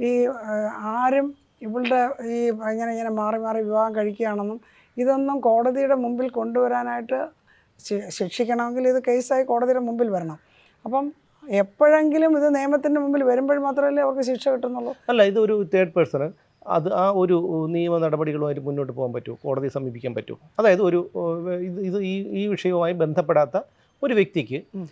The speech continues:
Speaker 2: ഇത്തരത്തിലുള്ള ഒരു സ്ത്രീ ഈ സമൂഹത്തിന് തന്നെ ദോഷമാണെന്നും ഒരുപാട് കുടുംബങ്ങൾ തകർത്തുള്ള, തകർത്തിട്ടുള്ള ആളാണെന്നും, ആ, പറഞ്ഞുകൊണ്ട്
Speaker 1: ഉം.
Speaker 2: ഈ തെളിവുകൾ ഉൾപ്പെടെ നമുക്ക് കോടതിയെ സമീപിക്കാമോ?
Speaker 1: ആ, ഹൈക്കോടതി സു-, ഒക്കെ സമീപിക്കാം. സുമോട്ടോ അല്ലെങ്കിൽ കോടതി തന്നെ ഇത് കാണിക്കുമ്പോൾ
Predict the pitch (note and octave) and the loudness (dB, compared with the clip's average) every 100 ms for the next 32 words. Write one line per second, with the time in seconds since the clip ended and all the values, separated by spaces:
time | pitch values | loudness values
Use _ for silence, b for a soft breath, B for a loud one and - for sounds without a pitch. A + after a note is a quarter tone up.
0 | - G3 B3 A3 G#3 F#3+ F3 E3 C#3+ D3+ | -8 2 2 4 0 2 0 -2 -4 -4
1 | - F3 - F3+ E3+ E3 E3+ E3 D#3 D#3 | -6 -6 -2 0 0 0 0 0 2 2
2 | C#3 E3 C3+ C3+ G#3 E3 E3+ D3+ D3+ D#3 | 2 2 0 0 -2 0 0 0 -2 -2
3 | D3+ C#3+ D3 C#3 D3+ D3 - D3+ D3 C3+ | -2 0 0 0 -4 -4 -4 -4 -4 -4
4 | C#3+ C#3+ C#3+ D3 C#3+ D3 F#3+ _ G3 - | -2 0 2 2 0 -2 -6 _ -10 -4
5 | D#3+ D#3 D#3 C#3+ E3+ D#3+ F#3 D#3 A#2+ D3+ | -2 -2 -6 -2 0 2 2 0 -2 -6
6 | - F#3 D#3+ _ - C4 A#3+ B3 A3+ A3 | -6 -14 -16 _ -4 -2 0 0 2 4
7 | A3+ G#3+ E3+ F#3+ F3+ E3+ D#3+ D#3+ D#3+ D#3 | 4 2 2 2 2 2 -2 -2 0 0
8 | D3+ D3 C#3 A#2+ B2+ - D4 D4+ C#4 C4+ | -2 -2 -4 -6 -8 -8 -8 -6 -4 -2
9 | C4+ C4+ B3+ C4 B3 B3 A#3+ A#3+ A#3+ A3 | 0 -2 -2 0 0 -2 -2 -2 -2 -2
10 | A3 G3+ F#3 G3+ - A#3 A#3 A#3 A#3 A3+ | -4 -4 -6 -8 -6 -4 -2 -2 0 0
11 | A3+ G#3+ G#3+ A#3 A#3 A#3 B B B - | -2 -4 -2 0 -2 -4 B B B -10
12 | A3+ A3+ A3+ A3 G#3+ G#3 G#3+ A3 A3+ A3+ | -4 0 0 0 0 2 0 -2 0 0